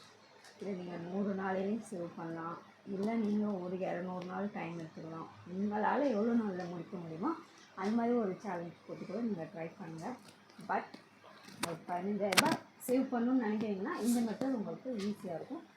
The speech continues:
ஏன்னா, நீங்க வெறும் அமௌண்ட்டை மட்டும் கூட ஒரு நோட்லயோ, இல்ல ஒரு பேப்பர்லயோ நீங்க வெறும் அமௌண்ட் மட்டும் எழுதி வச்சுக்கலாம். மூணு,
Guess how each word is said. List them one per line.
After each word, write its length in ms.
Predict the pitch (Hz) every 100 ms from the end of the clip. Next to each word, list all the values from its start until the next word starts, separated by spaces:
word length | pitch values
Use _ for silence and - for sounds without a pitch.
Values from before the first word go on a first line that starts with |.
| - - -
ஏன்னா, 120 | 240 320
நீங்க 220 | 285 214
வெறும் 200 | 233 262
அமௌண்ட்டை 440 | 220 262 285 277
மட்டும் 280 | 226 214 240
கூட 160 | 226 262
ஒரு 340 | 269 196 180
நோட்லயோ, 680 | 190 208 214 180 185 262 - -
இல்ல 160 | 208 180
ஒரு 440 | 175 170 170 165 - - - - - - -
பேப்பர்லயோ 420 | 208 214 185 185
நீங்க 260 | 254 214 175
வெறும் 280 | 165 185 208
அமௌண்ட் 360 | 180 226 220
மட்டும் 220 | 170 170 202
எழுதி 160 | 170
வச்சுக்கலாம். 420 | 160 - 156 151 - - - - - -
மூணு, 360 | 175 180 175